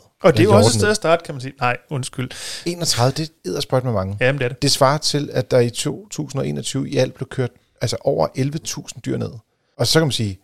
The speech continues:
Speaker 2: det har også nogle konsekvenser. Du har en bil, der går i stykker, du kommer ikke på arbejde, du skal have aktiveret din forsikring og sådan nogle ting. Men det er jo, altså, en ting, vi ved, der bliver slået mange, øh, skal man sige, myg og fluer ihjel, det ser vi på vores biler.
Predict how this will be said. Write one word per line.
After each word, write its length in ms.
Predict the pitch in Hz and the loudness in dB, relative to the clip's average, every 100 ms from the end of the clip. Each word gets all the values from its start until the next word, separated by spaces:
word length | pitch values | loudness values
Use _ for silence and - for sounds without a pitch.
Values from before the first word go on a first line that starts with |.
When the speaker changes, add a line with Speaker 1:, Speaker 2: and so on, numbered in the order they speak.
| _ _ | _ _
Speaker 2:
det 100 | 151 | -2
har 120 | 156 131 | 0 2
også 180 | 127 139 | 2 0
nogle 100 | 120 | -4
konsekvenser. 560 | 117 113 117 107 117 | -4 -2 -4 -2 -6
Du 200 | - 92 | -6 -6
har 100 | 98 | -6
en 60 | 98 | -6
bil, 180 | 104 110 | -8 -6
der 60 | |
går 120 | 107 | -4
i 40 | 104 | -4
stykker, 280 | - 101 101 | -2 -4 -4
du 100 | 101 | -6
kommer 200 | 104 98 | -4 -4
ikke 120 | - | -4
på 80 | 95 | -4
arbejde, 320 | 98 98 104 | -2 -2 -4
du 80 | 101 | -8
skal 180 | - | -6
have 260 | 104 101 98 - | -4 -2 -4 -4
aktiveret 380 | 107 - 110 107 | -4 -2 -2 -2
din 100 | 104 | -2
forsikring 360 | 110 110 101 | -2 -2 -2
og 60 | 98 | -6
sådan 80 | 101 | -6
nogle 80 | |
ting. 240 | 95 95 - | -4 -6 -6
Men 80 | 104 | -6
det 40 | |
er 40 | |
jo, 140 | 107 - _ _ 143 - | -4 -6 _ _ -12 -6
altså, 240 | 107 101 - | -4 -4 -8
en 220 | - 151 151 | -8 -4 -2
ting, 200 | 143 117 | 0 -2
vi 100 | 107 | -2
ved, 120 | 120 | -4
der 80 | 107 | -6
bliver 400 | - 110 95 92 | -4 -2 -2 -4
slået 260 | - 104 | 0 0
mange, 360 | 101 98 123 117 - | 0 -2 -4 -6 -6
øh, 240 | 95 85 | -6 -6
skal 120 | - | -8
man 40 | 95 | -8
sige, 140 | 95 | -4
myg 220 | 104 160 | 0 0
og 60 | - | -2
fluer 260 | - 135 160 | -2 0 2
ihjel, 180 | 104 | 0
det 120 | 113 113 | -2 -4
ser 140 | 123 | -4
vi 60 | 107 | -4
på 100 | 98 | -4
vores 140 | 95 | -4
biler. 280 | - 127 | -6 -6